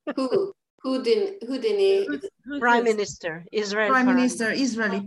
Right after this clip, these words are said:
Speaker 4: Prime Minister, which
Speaker 1: Yeah.
Speaker 4: is very good news. I think for me, it's a very, very good news because he might,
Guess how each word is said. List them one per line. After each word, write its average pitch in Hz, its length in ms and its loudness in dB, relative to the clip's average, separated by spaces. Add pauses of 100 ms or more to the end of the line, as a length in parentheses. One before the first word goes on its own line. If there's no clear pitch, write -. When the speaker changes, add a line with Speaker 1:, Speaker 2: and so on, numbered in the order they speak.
Speaker 4:
Prime 175 260 -2
Minister, 156 500 -10 (120)
which 233 220 -4
Speaker 1:
Yeah. 240 80 -2
Speaker 4:
is 202 40 -6 (160)
very 202 300 -2
good 156 180 -6
news. 143 480 -8 (160)
I - 20 -6 (120)
think 147 280 -4 (120)
for 190 280 -4
me, 170 80 0 (140)
it's 170 180 -10
a 196 60 -4
very, 147 400 -6 (200)
very 165 240 -4
good 151 200 -8
news 143 160 -10
because 131 420 -14 (300)
he 240 220 2 (1400)
might, 220 520 2